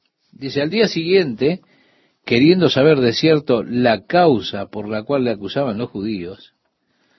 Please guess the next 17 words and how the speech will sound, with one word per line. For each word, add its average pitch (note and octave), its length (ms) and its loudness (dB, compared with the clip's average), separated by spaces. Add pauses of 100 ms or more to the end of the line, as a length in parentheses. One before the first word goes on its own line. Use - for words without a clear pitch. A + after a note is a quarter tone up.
(300)
le A#2 160 -6
soltó B2+ 340 0
de B2+ 100 4
las B2 120 0
cadenas A#2+ 600 -2 (520)
y C3+ 140 -2
mandó D#3 300 2
venir E3+ 320 4
a D#3 40 4
los C3+ 140 2
principales C3 560 0
sacerdotes B2 800 -2
y A2+ 60 -6
a A2+ 100 -6
todo D#3+ 160 0
el B2+ 140 0
concilio, G#2+ 840 -8